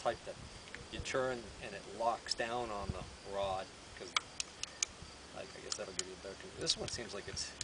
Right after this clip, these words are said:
as old as it is. This is a really nice stiff spring in there. That, I don't wanna put my finger in there 'cause it'll pinch pl-, plenty hard.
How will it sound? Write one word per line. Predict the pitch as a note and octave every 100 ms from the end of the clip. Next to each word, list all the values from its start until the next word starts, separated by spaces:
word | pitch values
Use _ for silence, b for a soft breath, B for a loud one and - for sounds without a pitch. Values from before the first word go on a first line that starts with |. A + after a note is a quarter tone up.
| - -
as | G2+
old | D#3+ B2
as | F#2
it | G2
is. | C3+ G2+ - -
This | - -
is | - - - - G2
a |
really | A#2 C#3 A2 G2+
nice | A2 A#2
stiff | - - - A#2+ - -
spring | - - A#2+ A2+
in | F2+
there. | - - - - - - - - - - - - -
That, | G#2 - - - -
I |
don't | A2
wanna | G#2 F#2+
put | -
my | F#2+
finger | - G#2+ F2
in | F#2
there | - -
'cause | - - - - - - - - - -
it'll | G#2 -
pinch | B2 - - - -
pl-, | C3 -
plenty | C#3+ C#3
hard. | A2 B2+ A#2+